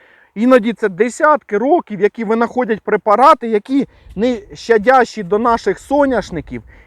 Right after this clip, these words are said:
і знищують бур'яни. На цьому вони іспитують як більші дози, як менші, колотять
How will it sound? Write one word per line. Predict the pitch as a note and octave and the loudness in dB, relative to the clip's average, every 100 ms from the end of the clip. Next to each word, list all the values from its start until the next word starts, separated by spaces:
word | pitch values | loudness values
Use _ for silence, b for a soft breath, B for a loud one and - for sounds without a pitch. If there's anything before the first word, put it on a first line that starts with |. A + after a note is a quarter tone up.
| b _ | b _
і | A#3 | -4
знищують | F#3+ F#3+ B3 C4+ - G#3 D3 | -2 0 2 0 -2 -6 -4
бур'яни. | E3+ A3+ B3 A3 E3+ A2+ b b - | -4 0 0 0 -4 -6 b b -2
На | A3 | 0
цьому | A#3+ D4+ C#4+ A3 | 0 2 4 4
вони | G3 C4+ C4+ | 2 2 2
іспитують | C4 - A#3+ G3+ E3 | 0 -4 -10 -10 -2
як | C4+ A#3+ | 0 0
більші | G3+ D4 A3 - | 0 0 0 -4
дози, | F3 F#3+ D3 | 0 2 4
як | A3+ A#3+ - | 2 2 -2
менші, | B3 A#3+ G3+ - | -2 -2 -4 -10
колотять | - A3+ C4+ B3+ B3 - | -4 0 2 0 -4 -6